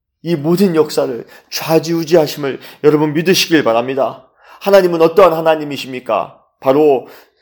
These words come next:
통치하시는 하나님은 전능하신 하나님이십니다. 엘샤다이 하나님,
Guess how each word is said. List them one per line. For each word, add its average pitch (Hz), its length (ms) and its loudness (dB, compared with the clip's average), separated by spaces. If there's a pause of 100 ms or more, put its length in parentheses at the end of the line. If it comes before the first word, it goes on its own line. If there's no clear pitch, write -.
(200)
통치하시는 175 720 0
하나님은 151 720 -4
전능하신 190 840 0
하나님이십니다. 104 1080 -8 (180)
엘샤다이 165 720 0
하나님, 123 380 -4